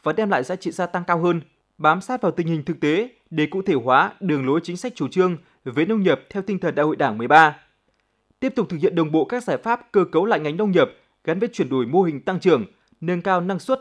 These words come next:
chất lượng, hiệu quả, tính tự chủ và sức cạnh tranh của nông sản, hàng hóa của từng vùng miền.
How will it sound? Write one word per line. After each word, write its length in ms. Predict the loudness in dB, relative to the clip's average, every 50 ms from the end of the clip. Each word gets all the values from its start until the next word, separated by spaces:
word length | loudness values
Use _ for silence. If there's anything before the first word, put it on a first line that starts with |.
| -2
chất 120 | -4 -2 2
lượng, 200 | 4 4 4 2 -2 _ _
hiệu 140 | -4 -4 -2
quả, 300 | 2 4 6 6 4 2 -4 _ _ _ _
tính 160 | -8 -6 -4 -4
tự 120 | -6 -6 -2
chủ 160 | -2 -2 -2
và 120 | -2 -6
sức 200 | -8 -10 -10 -8
cạnh 120 | -6 -8 -6
tranh 180 | -6 -8 -8
của 120 | -6 -6 -4
nông 160 | -4 -4 -6
sản, 220 | -4 -4 -4 -4
hàng 180 | -4 -8 -10 -4
hóa 260 | 0 0 0 0 -2 -8 _
của 100 | -8 -6
từng 160 | -6 -6 -6
vùng 140 | -6 -4 0
miền. 220 | 2 2 2 2